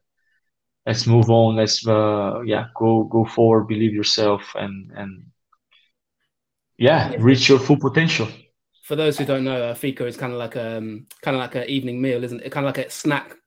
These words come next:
Speaker 2: like tea, kinda
Speaker 1: Yeah.
Speaker 2: get together
Speaker 1: Yeah,
Speaker 2: and
Speaker 1: it was, yeah, it was new for me also when I
Speaker 2: Yeah.
Speaker 1: moved to,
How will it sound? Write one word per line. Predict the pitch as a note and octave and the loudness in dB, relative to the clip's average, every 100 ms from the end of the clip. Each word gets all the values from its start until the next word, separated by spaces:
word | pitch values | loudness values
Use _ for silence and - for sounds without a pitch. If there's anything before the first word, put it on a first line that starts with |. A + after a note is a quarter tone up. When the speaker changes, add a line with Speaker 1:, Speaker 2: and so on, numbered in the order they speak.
| _ | _
Speaker 2:
like | A#2 - | -14 -12
tea, | - C#3 C3 | -6 -4 -4
kinda | - B2 A#2+ A#2 _ | -8 -8 -8 -12 _
Speaker 1:
Yeah. | C3 C3+ C3+ C#3 C3+ C3 A#2+ A2 - B2 A#2 | 2 6 6 4 2 4 4 2 0 -4 -4
Speaker 2:
get | - - | -6 -6
together | C3+ B2+ B2 | -2 0 6
Speaker 1:
Yeah, | E3 D#3+ | 6 8
Speaker 2:
and | |
Speaker 1:
it | C#3+ | 6
was, | D#3 E3+ D#3 - - | 6 4 0 -10 -18
yeah, | - E3 - D3 E3 | -6 -6 -4 4 6
it | |
was | E3 D#3+ | 6 2
new | D#3+ F#3 | 4 4
for | F3+ C#3+ | 4 0
me | C#3 D3+ | 2 2
also | C3 C#3 C3 | 2 2 -2
when | A#2+ | -4
I | A#2+ | -4
Speaker 2:
Yeah. | |
Speaker 1:
moved | A#2 A#2 | -4 -6
to, | A#2 A2+ | -6 -8